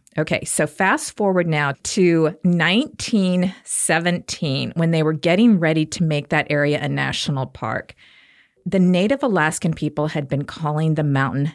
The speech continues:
Denali for hundreds and hundreds of years, and it means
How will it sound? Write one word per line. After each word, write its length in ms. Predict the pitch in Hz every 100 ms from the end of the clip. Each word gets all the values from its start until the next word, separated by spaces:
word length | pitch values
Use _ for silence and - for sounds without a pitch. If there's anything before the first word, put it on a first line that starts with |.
| -
Denali 800 | 151 160 156 151 131 123 127 143
for 600 | - - 156 139 131 131 - -
hundreds 720 | - 202 196 196 165 151 -
and 140 | 143
hundreds 500 | 156 151 143 139 135 -
of 160 | 139
years, 440 | 143 123 123 123 -
and 120 | 160
it 180 | 175 196
means 520 | 175 151 147 151 -